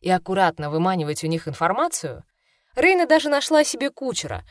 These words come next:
который согласился отвезти её ко дворцу. Замысел понемногу исполнялся. Единственное, о чём она жалела,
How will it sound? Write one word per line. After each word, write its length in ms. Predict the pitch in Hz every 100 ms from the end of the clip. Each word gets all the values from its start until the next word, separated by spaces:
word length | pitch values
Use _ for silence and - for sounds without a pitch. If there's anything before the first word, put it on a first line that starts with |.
| - -
который 340 | 175 190 180
согласился 680 | 170 180 180 185 285 - 147
отвезти 400 | 143 170 - 208
её 240 | 185 156
ко 120 | 165
дворцу. 500 | 156 170 180 - - - _ _ _ _ _ _ _ _ _ _ _ _ _
Замысел 580 | 175 175 151 147 - 208
понемногу 560 | 240 254 220 139 135
исполнялся. 760 | 160 - 202 220 277 277 - - _ _ _ _ _ _ _
Единственное, 880 | 202 220 202 240 - 180 170 170 175
о 20 |
чём 240 | 226 202
она 180 | 180 185
жалела, 520 | 180 190 269 262 143